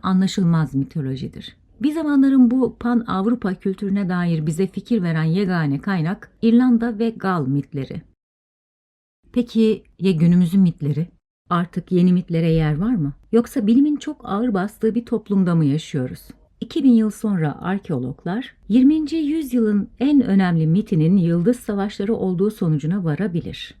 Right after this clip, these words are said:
Yıldız savaşlarındaki karakterler küçük heykelciklerle ölümsüzleştirilmiş ve başardıkları işler birçok kitapta ayrıntılı işlenmiştir.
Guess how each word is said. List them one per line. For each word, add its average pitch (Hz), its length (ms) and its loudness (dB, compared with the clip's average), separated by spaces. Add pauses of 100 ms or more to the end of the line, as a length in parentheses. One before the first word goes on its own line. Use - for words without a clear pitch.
Yıldız 185 300 2
savaşlarındaki 170 960 -2
karakterler 170 840 -4
küçük - 380 -14
heykelciklerle 165 1080 -4
ölümsüzleştirilmiş 160 1500 -4
ve 185 160 0
başardıkları 214 720 0
işler 226 500 -4
birçok 254 440 -4
kitapta - 460 -8
ayrıntılı 160 680 -4
işlenmiştir. - 1000 -6